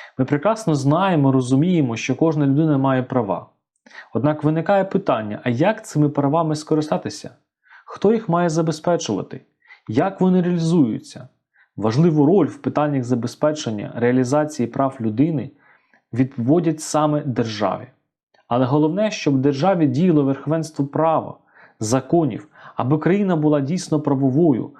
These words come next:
аби діяла взаємна відповідальність держави і людини. Коли відносини між людьми або між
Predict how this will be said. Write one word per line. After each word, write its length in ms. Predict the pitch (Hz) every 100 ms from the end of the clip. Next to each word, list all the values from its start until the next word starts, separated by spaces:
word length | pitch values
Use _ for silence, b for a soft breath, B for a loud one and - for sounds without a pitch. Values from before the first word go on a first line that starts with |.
| B B
аби 260 | - 120 139
діяла 520 | 127 185 190 170 160
взаємна 460 | 117 123 156 208 190
відповідальність 840 | 190 190 170 165 147 135 113 104
держави 460 | 110 104 123 127 131
і 80 | 127
людини. 540 | 139 123 107 - - - B B B B _
Коли 420 | 123 131 160 156
відносини 760 | 113 120 117 165 160 110 101 - b b
між 280 | 123 135 123
людьми 460 | 131 127 160 110 - B B -
або 280 | 113 139
між 380 | 156 160 135 -